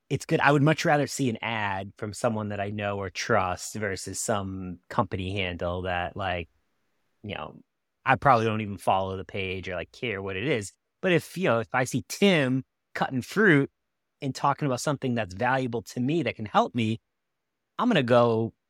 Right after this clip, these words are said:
talk to Tim because Tim knows his stuff. But now if Tim's company is running an ad and, like, "Ah, cool, like, I know Tim works there, but, like,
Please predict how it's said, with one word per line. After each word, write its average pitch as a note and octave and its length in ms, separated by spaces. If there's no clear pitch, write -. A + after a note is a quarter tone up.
talk D#3 200
to - 80
Tim G#2 480
because A#2 360
Tim F#3 300
knows B2+ 220
his F#2+ 140
stuff. - 340
But G#2 100
now B2+ 520
if A2+ 220
Tim's G#2+ 240
company B2 600
is G2+ 160
running F#2 360
an F2+ 100
ad F2+ 300
and, C3 120
like, B2 200
"Ah, B2 240
cool, C#3 220
like, G#2 160
I A2+ 40
know A#2 120
Tim G2 260
works G2+ 280
there, G2+ 220
but, G2 120
like, F#2 220